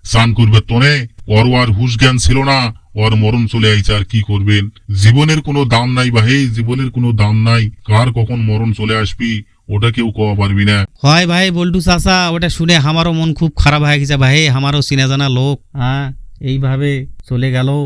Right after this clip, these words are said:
Speaker 2: একটা চ্যাংড়া মানুষ। কতই বা বয়স হয়েছে, আর মনে করো যে ওই সতেরো আঠারো বছর বয়স হয়েছে, আর কতগুলা বয়স হয়েছে কও?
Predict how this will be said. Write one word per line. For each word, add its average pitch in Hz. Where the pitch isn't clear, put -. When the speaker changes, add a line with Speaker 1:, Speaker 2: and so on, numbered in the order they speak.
Speaker 2:
একটা 123
চ্যাংড়া 131
মানুষ। 139
কতই 151
বা 147
বয়স 135
হয়েছে, 120
আর 131
মনে 131
করো 131
যে 139
ওই 135
সতেরো 151
আঠারো 143
বছর 143
বয়স 131
হয়েছে, 131
আর 139
কতগুলা 123
বয়স 117
হয়েছে 110
কও? 113